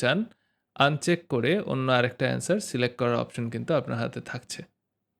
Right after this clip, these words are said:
এখন যদি আমরা দেখি ফিচার ম্যাচিং বা হচ্ছে বক্স ম্যাচিং টাইপের কোয়েশ্চেনের ক্ষেত্রে লিসেনিংয়ে আমরা কম্পিউটার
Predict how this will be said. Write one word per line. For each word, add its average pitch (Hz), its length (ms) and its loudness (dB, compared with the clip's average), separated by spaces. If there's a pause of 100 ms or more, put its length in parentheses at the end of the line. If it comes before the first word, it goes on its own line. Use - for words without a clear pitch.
(600)
এখন 190 240 6
যদি 202 220 10
আমরা 190 140 8 (100)
দেখি 135 240 4 (260)
ফিচার 202 380 6
ম্যাচিং 139 320 4 (200)
বা 131 100 6 (140)
হচ্ছে 135 220 -2 (180)
বক্স 175 260 4 (100)
ম্যাচিং 156 260 2 (100)
টাইপের 139 380 4
কোয়েশ্চেনের 131 540 0
ক্ষেত্রে 120 320 0
লিসেনিংয়ে 127 560 2 (640)
আমরা 156 160 6 (100)
কম্পিউটার 147 380 4